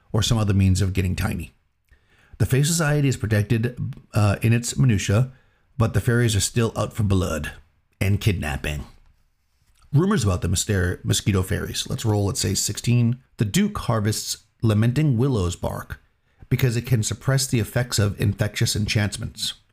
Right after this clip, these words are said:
One of his general's daughters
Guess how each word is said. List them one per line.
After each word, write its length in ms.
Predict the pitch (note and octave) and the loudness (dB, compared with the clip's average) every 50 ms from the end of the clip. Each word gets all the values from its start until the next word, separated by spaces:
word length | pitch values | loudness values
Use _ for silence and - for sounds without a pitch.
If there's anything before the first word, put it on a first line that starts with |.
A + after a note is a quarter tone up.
| _ _ _ _ _ _ _ _ _ _ _ _ _ - | _ _ _ _ _ _ _ _ _ _ _ _ _ -4
One 180 | - B2+ B2 C3+ | 0 2 2 2
of 80 | D3+ | 2
his 180 | D#3+ D#3+ C#3+ B2+ | 2 0 0 0
general's 560 | B2+ - C3 B2+ C3+ C3+ C3 B2+ A2+ G#2 A2 | 0 0 2 2 4 4 2 2 0 0 0
daughters 560 | - A2 A2 A2 - - F#2+ - - - - | 0 0 0 0 -2 -4 -6 -6 -6 -8 -8